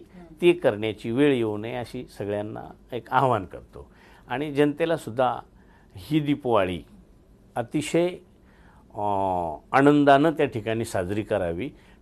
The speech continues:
Speaker 2: साजरी करत असताना हे जे आपली चर्चा झाली त्याच्या, अं, पद्धतीनं त्याच्यात सगळ्या अन्न, पदार्थ, स्वीट, तेल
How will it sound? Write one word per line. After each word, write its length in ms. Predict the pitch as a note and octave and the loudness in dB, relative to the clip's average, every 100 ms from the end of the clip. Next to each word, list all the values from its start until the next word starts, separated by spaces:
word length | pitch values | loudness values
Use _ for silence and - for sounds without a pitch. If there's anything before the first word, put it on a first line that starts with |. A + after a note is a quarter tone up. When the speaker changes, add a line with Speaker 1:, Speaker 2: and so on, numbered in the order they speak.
| - | -6
Speaker 2:
साजरी 320 | G#2+ A2+ C#3 | -2 0 0
करत 340 | D#3 C#3 B2 A#2+ | 0 0 0 0
असताना 540 | A2+ - G#2+ A2 A#2 | -4 -4 -6 -4 -6
हे 280 | A#2 G#2 C#3+ | -6 -4 -2
जे 120 | C#3+ | 2
आपली 320 | C3+ A#2+ A#2+ | 0 0 -8
चर्चा 420 | A2+ A2+ G#2 A2+ G#2+ | -4 -4 -2 -4 -6
झाली 320 | F2 F#2+ B2+ | -6 -10 -12
त्याच्या, 500 | - A2+ G#2 B2 C3 C3+ - - - - - A2 | -6 -6 -2 0 0 -2 -14 -20 -20 -20 -20 -12
अं, 300 | F#2 F2+ F2 - | -8 -8 -10 0
पद्धतीनं 540 | C3 B2+ B2+ B2 C3 E3+ | 0 4 2 2 -2 0
त्याच्यात 340 | C#3+ - C3+ | -4 -2 -2
सगळ्या 640 | - - G2 A#2+ A#2+ A2 - _ - - - _ _ - | -2 -4 0 2 4 2 -2 _ -20 -20 -20 _ _ -8
अन्न, 540 | G#2+ G#2+ G#2 G2+ F#2+ F2+ E2+ | -4 -4 -4 -4 -4 -6 -4
पदार्थ, 480 | G2+ G2 F#2 D#2 G2+ F#2+ F2+ | -2 0 -2 -2 -4 -4 -4
स्वीट, 640 | - G2+ F#2+ F2 E2+ E2 - - | -6 -6 -4 -4 -8 -10 -20 -2
तेल 480 | A#2 G2 E2+ E2 | 0 0 -4 -10